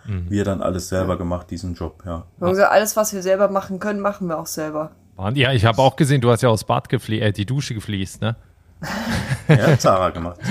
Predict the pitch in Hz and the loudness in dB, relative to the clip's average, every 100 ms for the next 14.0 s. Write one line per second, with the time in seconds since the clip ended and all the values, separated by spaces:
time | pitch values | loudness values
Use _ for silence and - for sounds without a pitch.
0 | 254 - 160 - 131 104 117 104 - 90 | 0 2 2 4 2 2 0 -2 -6 -14
1 | - 73 - - 117 127 117 107 98 - | -6 -4 -4 -10 -14 -12 -10 -10 -12 -16
2 | _ 139 131 196 190 220 254 247 247 202 | _ 0 4 6 6 4 4 0 -4 0
3 | 214 247 269 247 247 233 226 220 226 233 | 0 0 -2 -4 -4 -4 -2 -2 -2 2
4 | 226 208 - - - 220 240 247 254 269 | 2 2 -4 -12 -2 0 0 -2 -4 -4
5 | 269 - 214 220 247 240 254 262 - _ | -6 -8 -6 -6 -6 -2 0 0 -6 _
6 | _ _ - 196 208 202 202 202 202 208 | _ _ -8 -6 -2 4 6 6 4 4
7 | 208 196 - - 196 196 196 185 180 180 | 4 2 0 0 0 0 -6 -8 -8 -10
8 | - 180 202 202 - 196 208 190 190 202 | -6 -6 -4 -6 -6 -4 0 2 2 -2
9 | 196 196 190 190 190 175 175 170 190 214 | -4 -6 -8 -8 -8 -6 -6 -6 -6 -6
10 | 185 170 165 _ _ 98 87 123 165 113 | -6 -8 -10 _ _ -10 0 4 4 4
11 | 123 127 120 113 135 147 113 117 123 120 | 2 2 2 2 2 2 0 2 4 2
12 | - 131 110 135 139 127 120 113 156 - | 2 -2 -2 -4 -4 -2 0 0 -2 -4
13 | 117 117 - 135 131 131 123 120 117 120 | -2 -2 2 0 2 2 2 -2 -4 -6